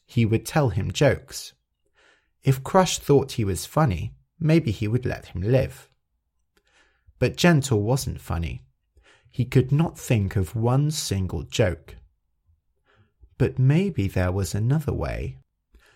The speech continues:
"If you let me live, I will help you in the future." Crush laughed. Oh, oh, oh, oh, "You are so small and weak," he said. "How could you help me?"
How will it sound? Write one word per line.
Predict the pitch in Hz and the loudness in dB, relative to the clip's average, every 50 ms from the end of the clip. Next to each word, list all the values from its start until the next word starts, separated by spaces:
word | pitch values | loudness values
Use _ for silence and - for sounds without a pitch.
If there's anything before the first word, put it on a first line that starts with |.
| _ _ _ _ _ _ _ _ _ - | _ _ _ _ _ _ _ _ _ -6
"If | 185 180 - - - | -6 -6 -6 -6 0
you | 214 214 | 2 2
let | 202 185 185 - - | 2 2 0 0 0
me | 185 190 190 | 0 0 2
live, | 170 143 113 101 107 135 - - - _ _ _ _ _ _ _ _ - | 4 4 4 4 2 0 -2 -8 -18 _ _ _ _ _ _ _ _ 0
I | - 143 147 151 | 2 4 4 4
will | 143 147 156 156 | 4 4 4 2
help | 151 - - 202 - - - - - | 2 0 0 -2 -2 -2 -4 -4 -2
you | 113 104 | 0 2
in | 107 110 113 | 2 2 0
the | 117 | 0
future." | 123 - - 156 151 156 - - - 110 92 90 - - _ _ _ _ _ _ _ _ _ _ _ _ _ _ _ _ _ _ _ _ _ _ _ - - _ - | -2 -4 -4 -4 -4 -4 -6 -4 -2 0 0 0 -2 -6 _ _ _ _ _ _ _ _ _ _ _ _ _ _ _ _ _ _ _ _ _ _ _ -20 -20 _ -14
Crush | - - - 170 165 156 - - - - | -4 4 6 6 6 6 4 -2 0 2
laughed. | 117 120 113 101 92 90 90 - - - - - - _ _ - | 4 4 4 4 4 2 0 -2 -6 -14 -20 -20 -20 _ _ 4
Oh, | - 226 247 - - - - | 8 8 8 8 8 -2 2
oh, | - 185 - - - - - | 2 2 2 2 -6 -8 0
oh, | - 139 131 - - - - | 2 2 2 2 -4 -10 -4
oh, | 117 113 - - _ _ _ - - - - - _ _ _ _ _ _ _ _ _ | -4 -4 -4 -4 _ _ _ -4 -4 -4 -4 -6 _ _ _ _ _ _ _ _ _
"You | - 160 190 196 185 | -2 0 2 6 8
are | 170 175 170 | 8 8 6
so | - - - - - 247 214 143 139 165 | 4 -2 -2 6 8 8 8 8 6 4
small | - - - - - 180 185 196 233 214 139 117 113 117 | 0 0 -2 0 0 2 2 4 4 4 4 4 4 4
and | 123 131 151 160 | 4 4 4 4
weak," | 170 165 156 196 247 226 135 - - - - - _ _ _ - | 4 2 0 0 0 -2 -2 -4 -6 -14 -16 -16 _ _ _ -8
he | - 117 107 | -4 -4 -2
said. | - - - 98 92 90 87 - - _ _ _ _ _ _ _ _ _ _ _ _ _ _ _ _ _ _ | -2 -2 -4 -2 -2 -2 -4 -8 -16 _ _ _ _ _ _ _ _ _ _ _ _ _ _ _ _ _ _
"How | - 185 208 220 208 180 | -4 2 4 6 6 4
could | - - 202 175 151 139 | 4 2 2 2 2 2
you | 143 123 113 120 156 233 226 151 123 120 113 120 147 | -2 -2 -2 -2 0 2 4 4 6 6 6 6 4
help | 156 127 110 117 101 110 127 123 127 - - | 4 4 4 2 2 2 0 -2 -4 -2 0
me?" | 156 160 185 214 226 240 220 139 104 - 64 - 120 | 2 2 2 2 0 2 4 2 2 2 -4 -8 -12